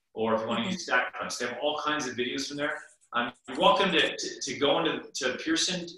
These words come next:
Speaker 1: uh, to directly and access those videos. It's, I just pulled them over to make it convenient. I said, "Hey, these are the ones that we need,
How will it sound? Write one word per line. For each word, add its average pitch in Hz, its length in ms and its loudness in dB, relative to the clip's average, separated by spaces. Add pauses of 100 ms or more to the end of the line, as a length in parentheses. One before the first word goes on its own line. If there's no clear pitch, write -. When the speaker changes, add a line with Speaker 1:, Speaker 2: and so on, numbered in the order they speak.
Speaker 1:
uh, 120 180 2 (160)
to 113 360 -4
directly 135 680 0 (220)
and 113 320 4
access 151 520 2
those 139 280 0
videos. 151 540 0
It's, - 260 -8
I 180 100 8
just - 260 4
pulled 214 180 6
them 175 100 2
over 170 100 0
to 147 40 0
make 147 240 0
it - 40 -14
convenient. 127 560 -4
I 123 40 2
said, 123 200 0
"Hey, 127 180 0
these 147 200 -2
are - 80 -4
the 160 60 0
ones 147 120 0
that 131 160 -6
we 110 120 -8
need, 123 400 -2